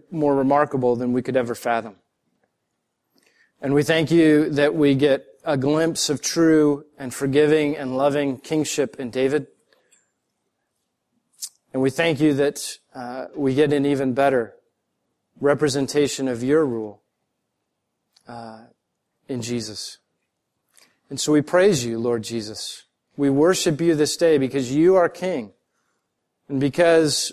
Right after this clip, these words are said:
when the power and glory of the Father is revealed against sin, uh, you stood in our place because of your steadfast love,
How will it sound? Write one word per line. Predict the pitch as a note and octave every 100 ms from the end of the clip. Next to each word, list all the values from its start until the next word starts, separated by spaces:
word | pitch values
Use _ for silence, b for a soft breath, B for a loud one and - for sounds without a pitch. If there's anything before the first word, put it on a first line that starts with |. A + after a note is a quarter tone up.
| -
when | D3 C#3
the | C3+
power | - E3 F3 F3 E3+
and | D#3 C3+ B2
glory | C#3 D#3 E3 E3 D#3 D#3 _ _ _ _ _ -
of | B2+
the | B2+
Father | - D#3 D#3+ D3+ C#3+
is | B2
revealed | B2+ A#2+ D3 D#3 D3+ C#3+
against | C#3 C3+ - -
sin, | - E3 B2 A2+ - _ _ _ _ _ _ _ _ _ _ _
uh, | B2 -
you | D3 F3
stood | F#3 - F3 D#3+
in | D#3+
our | C#3
place | B2 - D3+ A#2 F#2+ - - - _
because | C3 C#3+ C3
of | C3
your | B2+
steadfast | - C3 A#2+ - A#2+ - B2+
love, | A#2 G#2 -